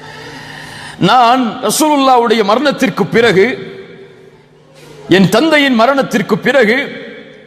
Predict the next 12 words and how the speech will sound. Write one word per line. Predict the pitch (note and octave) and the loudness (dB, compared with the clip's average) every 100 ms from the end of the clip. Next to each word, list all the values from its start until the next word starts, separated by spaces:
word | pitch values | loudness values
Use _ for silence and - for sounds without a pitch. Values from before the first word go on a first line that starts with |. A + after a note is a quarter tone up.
| - - - | -20 -20 -2
என் | A3 A3 | 0 2
வீட்டில் | D#4+ E4+ E4 C4+ | 2 2 2 4
நுழைவேன். | B3 A#3+ F3 A2+ - - - - - - - - _ _ _ - - - - | 2 2 0 -4 -10 -16 -20 -20 -20 -20 -20 -20 _ _ _ -20 -20 -20 0
அவங்களுடைய | E3+ F#3 F3 | 4 4 4
வீடு | G#3+ A3 | 2 4
எது? | G3+ F3 A#2+ - - - - - - - - - - - - - - - - - - - - - - - - - | 2 2 -2 -8 -18 -20 -20 -20 -20 -20 -20 -20 -20 -20 -20 -20 -20 -20 -20 -20 -20 -20 -20 -20 -20 -20 -20 0
ஆயிஷா | |
ரலியல்லாஹு | F3 G#3 A#3 A3+ A3+ A3 G#3+ | 2 4 4 4 2 4 2
அன்ஹுடைய | G#3+ G#3 | 2 2
வீடு | G#3 F#3+ | 2 2
எது? | E3 A#2 F#2 - - - - - - - - - - - - - - - - - - - - - - - - - - - - - | 2 0 -6 -14 -18 -20 -20 -20 -20 -20 -20 -20 -20 -20 -20 -20 -20 -20 -20 -20 -20 -20 -20 -20 -20 -18 -20 -20 -20 -20 -20 -4
ரசூலுல்லாஹ் | C#3+ G3 F3+ E3+ G#3 | 0 4 6 4 4